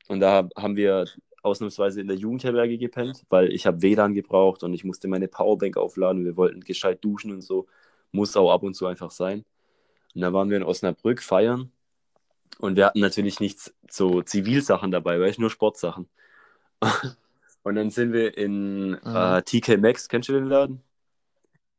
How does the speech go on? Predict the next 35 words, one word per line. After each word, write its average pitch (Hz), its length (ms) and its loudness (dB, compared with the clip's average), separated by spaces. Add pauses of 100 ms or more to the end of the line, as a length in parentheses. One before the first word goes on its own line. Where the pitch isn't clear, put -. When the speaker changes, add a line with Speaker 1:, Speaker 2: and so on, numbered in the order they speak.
(420)
Speaker 1:
Ähm, 92 500 -2
<laughs> - 20 -20
sind 120 360 -2
wir 110 80 0
in 110 80 -4
T 123 160 -6
K 120 120 4
Speaker 2:
Ja. 101 120 6
Speaker 1:
Maxx 113 200 -2
gegangen. 127 400 -2 (240)
Ich - 80 0
hab 107 100 -2
mir 120 120 4
eine 117 140 4
Jeans 135 340 0
rausgelassen 123 520 0
für 123 120 -2
sieben 131 320 -4
Euro 131 400 2 (420)
und 104 160 -2
ein 110 40 -2
T-Shirt 123 340 0
für 107 140 -4
zwölf. 113 440 0 (560)
<laughs> - 540 -18
Und 104 400 -6
die 107 100 -4
Sachen 110 300 0
haben 101 120 -2
wir 101 80 0
dann 101 160 -2
halt 98 140 0
auch 92 100 4
mit 95 160 -2
heimgenommen. 98 460 -2